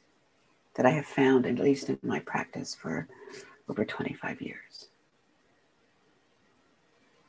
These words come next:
And it's challenging to live in and outside of the Dharma.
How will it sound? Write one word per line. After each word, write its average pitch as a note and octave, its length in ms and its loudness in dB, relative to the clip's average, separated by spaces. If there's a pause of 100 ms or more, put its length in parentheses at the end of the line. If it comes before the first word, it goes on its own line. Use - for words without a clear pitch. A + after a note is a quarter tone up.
(1000)
And F#3+ 140 12
it's G#3 180 8
challenging A#3 840 8
to D3 140 4
live D3 380 10
in E3 200 6
and D3+ 120 6
outside D3 440 4
of B2+ 100 0
the C3+ 80 0
Dharma. - 380 0